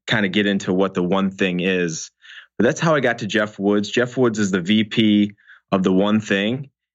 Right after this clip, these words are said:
and he, uh, has a successful podcast and is helping spread the mes-, message of the One Thing. So thanks for being on the call today, Jeff. Uh, why don't you give a background of who you are and, and what you're doing with the One Thing?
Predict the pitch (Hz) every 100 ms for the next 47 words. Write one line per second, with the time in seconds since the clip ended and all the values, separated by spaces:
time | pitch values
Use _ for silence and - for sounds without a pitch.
0 | _ 95 95 92 92 104 101 95 90 95
1 | 98 90 - 98 - 107 - 95 - 110
2 | 110 104 - 110 110 - 101 95 92 90
3 | - 104 101 101 95 95 - - - _
4 | - - 101 98 95 95 95 98 - -
5 | 101 104 104 95 95 92 101 101 110 110
6 | 101 104 98 - - _ - 156 - 160
7 | 147 147 143 127 - - 139 147 147 147
8 | 131 143 151 160 - 120 117 117 123 175
9 | 190 214 160 127 127 175 156 139 131 107
10 | - 165 170 160 139 165 175 120 113 120
11 | 120 127 131 131 127 135 131 123 117 131
12 | - 147 98